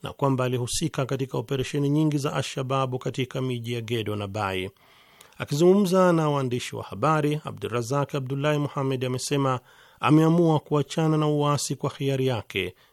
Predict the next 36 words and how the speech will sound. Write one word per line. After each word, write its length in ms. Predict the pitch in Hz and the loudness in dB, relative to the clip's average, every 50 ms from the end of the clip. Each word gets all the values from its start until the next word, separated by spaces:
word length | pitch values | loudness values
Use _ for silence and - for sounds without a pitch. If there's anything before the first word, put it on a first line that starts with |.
| _ _ - | _ _ -10
na 100 | - - | -10 -6
kujiunga 520 | - 131 120 120 143 147 147 143 135 131 | -6 -6 -4 0 0 2 2 2 2 0
na 100 | 127 127 | -2 -2
vikosi 640 | 120 123 - - - 131 - - - 131 123 120 127 | -4 -6 -6 -4 -4 -4 -2 -4 -4 -2 -2 -2 -2
vya 200 | 139 127 127 117 | -2 -4 -4 -4
serikali 600 | - - 127 113 113 - - 123 110 104 104 101 | -4 -4 -4 -6 -6 -6 -6 -4 -4 -4 -4 -6
ya 80 | 98 | -6
Somalia. 600 | - - 117 110 107 101 95 95 95 95 92 92 - _ _ _ - - - - - _ _ | -8 -6 -6 -4 -4 -4 -4 -2 -2 -2 -4 -4 -6 _ _ _ -20 -20 -20 -20 -20 _ _
Hayo 400 | - - - - 123 135 139 135 | -4 -4 0 0 2 2 2 2
yanajiri 420 | 135 131 127 123 139 147 139 135 | 0 0 -2 0 0 0 0 0
siku 280 | - - 147 135 - 143 | -2 -4 -4 -4 -4 -6
chache 460 | - - - 156 151 151 - - 151 | -4 -2 -2 0 0 0 0 -2 -2
tu 280 | - - 175 180 190 202 | -2 0 0 0 0 0
baada 320 | 147 110 - 233 98 110 | -2 -4 -6 -4 -2 -2
ya 80 | 117 120 | -2 -2
jeshi 380 | 120 135 147 139 - - 147 | -2 -2 -2 -2 -2 -2 -2
la 100 | 139 139 | -2 -2
taifa 380 | - - - 147 147 - - 143 | -2 -2 -2 -2 -2 -2 -4 -4
la 80 | 139 | -4
Somalia 460 | 139 - - 156 156 156 156 156 151 143 | -4 -4 -2 -2 0 0 0 0 -2 -4
kutangaza 640 | - - 139 - 156 151 147 156 151 139 143 160 | -6 -8 -6 -4 -2 -2 0 0 0 0 -2 -2
kwamba 460 | - - 170 156 139 123 120 110 107 - _ - - - - _ _ _ - | 0 2 2 2 2 2 2 0 0 -2 _ -16 -20 -20 -20 _ _ _ -6
limemtia 540 | - 92 95 98 95 95 - - 147 139 139 | -4 -4 -4 -4 -6 -6 -2 0 0 2 2
mbaroni 480 | 135 131 131 139 156 156 151 151 147 | 2 0 2 4 4 4 4 4 2
Ali 300 | - 143 147 151 147 151 | 2 0 0 2 2 0
Muhammad 460 | 147 143 - - 156 156 151 143 135 - | 0 -2 -2 0 2 2 2 2 0 0
Adan, 500 | - 156 156 147 151 147 139 123 107 95 - _ _ _ _ _ - | 0 0 2 2 2 2 0 0 -2 -6 -10 _ _ _ _ _ -10
kamanda 420 | - - 87 107 127 139 135 139 | -8 -6 -2 0 0 2 2 0
mkuu 260 | 143 135 - - 160 | 0 -2 -2 0 2
wa 60 | 156 | 2
operesheni 560 | 147 127 - 151 143 - - - 151 147 147 135 | 2 2 2 0 0 -2 -2 0 0 0 0 0
za 140 | 127 139 | -2 -4
kigaidi 560 | 127 - 147 139 135 135 143 147 139 127 135 131 | -4 -6 -6 -4 -2 -2 -2 -2 -2 0 -2 -2
za 140 | 117 131 123 | -2 -4 -6
kundi 340 | - - 127 123 123 120 120 | -4 -4 -4 -2 -2 -2 -2
hilo 400 | - 180 175 165 160 160 151 | 0 0 2 2 4 2 2